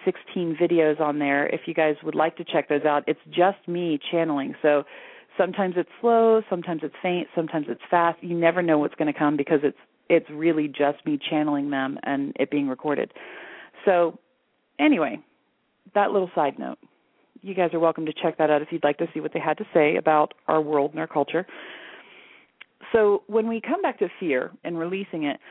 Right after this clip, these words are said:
we have to understand that right now, more so than ever before, we live in a very fear-based society. It's, um, it's quite interesting to see, you know, because I kind of detach myself,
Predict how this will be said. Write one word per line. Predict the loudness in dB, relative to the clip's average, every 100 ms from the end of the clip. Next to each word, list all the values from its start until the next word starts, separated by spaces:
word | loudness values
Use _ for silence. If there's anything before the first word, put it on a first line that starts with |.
| -20 -2
we | 2
have | 2 2
to |
understand | 0 0 -2 -2 0
that | -2 -4
right | -4 -4 -4
now, | -4 -2 0 -2 -4 -12 _ _ _ _ _ _ _ _ _ _ -10
more | -2 0 2
so | 2
than | 2 2
ever | 2 2
before, | 0 -2 2 2
we | 2
live | 4 4 2
in |
a | -4 -6 -2
very | 0 2 0 -2 -4
fear-based | -2 2 2 0 -4 -14
society. | -4 0 0 0 -6 -12 _ _ _ _ _ _ _ _ _ -20 -20 _ _ 2
It's, | 2 2 0
um, | 2 2 -2 -10 -14 _ _ _ _ _ _ _
it's | -4 -2
quite | -4 0 2
interesting | 2 0 -4 -6 -10 -10 -14 -8
to | -8 -4
see, | 0 2 2 2 -4 -20 -20 -20 -8
you | 2
know, | 4
because | 4 2 2
I | 2
kind | 2 2
of | 2
detach | -6 -4 -2 -2 -4
myself, | -6 0 2 4 4